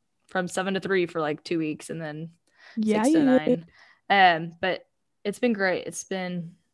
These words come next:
Speaker 1: very, very busy. But
Speaker 2: And now school's starting.
Speaker 1: And now school starts tomorrow for me. It started already for Sophie.
Speaker 2: Yeah.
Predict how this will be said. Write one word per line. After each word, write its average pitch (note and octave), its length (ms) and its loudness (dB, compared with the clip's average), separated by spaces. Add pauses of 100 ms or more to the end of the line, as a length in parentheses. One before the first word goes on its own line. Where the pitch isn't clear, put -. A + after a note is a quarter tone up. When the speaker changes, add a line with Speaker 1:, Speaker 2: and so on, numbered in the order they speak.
(360)
Speaker 1:
very, F#3 360 0
very E3+ 200 0
busy. D3+ 420 -4 (520)
But - 240 -6 (340)
Speaker 2:
And G#3 100 2
now G3 140 2
school's - 300 2
starting. G#3 420 -2 (200)
Speaker 1:
And G3+ 120 0
now F3+ 360 0
school E3+ 280 -10
starts E3+ 300 -8
tomorrow F3 360 -6
for E3 100 -16
me. D#3+ 300 -12
It D#3 220 -10
started F#3+ 300 2
already F3 320 0
for E3 120 -10
Sophie. F3+ 580 -6 (240)
Speaker 2:
Yeah. F#3 420 2